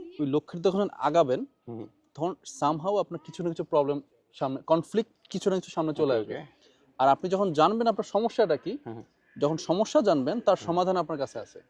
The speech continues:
Speaker 2: আচ্ছা।
Speaker 1: It can be আপনি স্টুডেন্ট ভিসায় আসলেন, আপনার
Speaker 2: ওকে।
Speaker 1: আইএলটিএস লাগবে,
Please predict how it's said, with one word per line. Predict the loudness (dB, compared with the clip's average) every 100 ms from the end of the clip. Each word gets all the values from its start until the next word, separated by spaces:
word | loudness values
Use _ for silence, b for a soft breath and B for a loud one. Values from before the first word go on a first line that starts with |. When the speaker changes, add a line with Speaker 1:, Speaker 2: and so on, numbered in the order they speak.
| -20
Speaker 2:
আচ্ছা। | -20 -18 -20 _ _ _ -8
Speaker 1:
It | -8
can | 0 2 2
be | 2 2
আপনি | 2 -4
স্টুডেন্ট | -6 -2 0
ভিসায় | 2 4 4
আসলেন, | 4 -4 -4
আপনার | -2
Speaker 2:
ওকে। | 2
Speaker 1:
আইএলটিএস | 2 0 -2
লাগবে, | -2 -2 -6